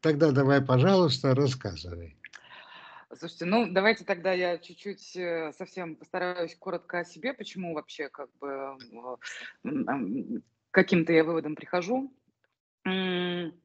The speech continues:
Speaker 2: а, меня зовут Евгения Атаманова, мне сорок два года, я родилась в Ленинграде. Э, м, меня воспитывали,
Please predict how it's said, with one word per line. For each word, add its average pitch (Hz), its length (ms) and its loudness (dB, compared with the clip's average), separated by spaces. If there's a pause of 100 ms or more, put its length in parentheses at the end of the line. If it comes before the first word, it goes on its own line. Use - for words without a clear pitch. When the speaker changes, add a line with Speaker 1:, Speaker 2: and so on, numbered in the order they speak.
(640)
Speaker 2:
а, 147 400 -8 (760)
меня 185 200 0
зовут 147 220 -6
Евгения 156 340 0
Атаманова, 269 540 0 (340)
мне 156 720 -10 (100)
сорок 190 340 -6
два 139 180 -2
года, 190 600 -4
я 151 160 -8 (220)
родилась 165 380 -8
в - 40 -16
Ленинграде. 151 720 -4 (720)
Э, 147 360 -8
м, 101 600 -10
меня 160 200 8
воспитывали, 156 720 2